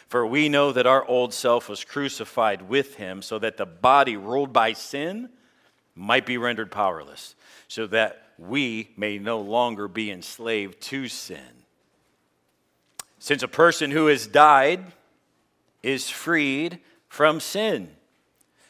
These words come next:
Now, if we died with Christ, we believe that we will also live with him, because we know that Christ, having been raised from the dead, will not die again.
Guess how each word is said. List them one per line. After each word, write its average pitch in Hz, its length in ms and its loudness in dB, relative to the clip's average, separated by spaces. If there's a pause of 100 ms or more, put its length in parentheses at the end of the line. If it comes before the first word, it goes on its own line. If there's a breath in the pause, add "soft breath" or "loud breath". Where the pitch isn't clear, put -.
(140)
Now, 151 300 6
if - 160 0
we 147 300 0
died 127 420 8
with 175 240 0
Christ, 101 500 -6
we 113 100 -6
believe 107 340 -6
that 101 120 -8
we 107 120 -8
will 104 100 -8
also 104 380 -2
live 113 380 -4
with 98 200 -8
him, 71 320 -20 (380 soft breath)
because 123 320 0
we 131 100 -4
know 127 220 0
that 117 220 0
Christ, 123 580 0
having 120 240 2
been 107 180 -4
raised 113 380 0
from 131 300 -2
the 104 100 -8
dead, 90 360 -6 (240 soft breath)
will 120 240 -2
not 113 440 -2
die 107 220 2
again. 101 580 -4